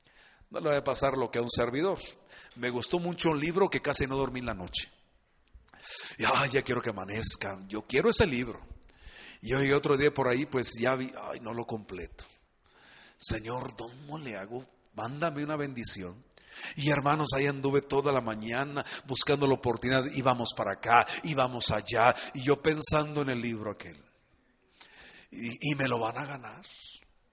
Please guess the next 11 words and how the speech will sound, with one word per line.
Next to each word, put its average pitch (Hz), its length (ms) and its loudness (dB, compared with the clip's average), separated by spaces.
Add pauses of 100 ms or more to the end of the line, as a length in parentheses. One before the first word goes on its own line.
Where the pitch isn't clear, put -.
(800)
Y 151 120 10
al 156 100 12
fin, 196 240 6
fíjese, 214 520 6
pues 143 260 2
de 131 120 2
repente 185 540 0
me 165 140 -6
cayó 113 240 -6
una 107 140 -4
bendición. 87 580 -4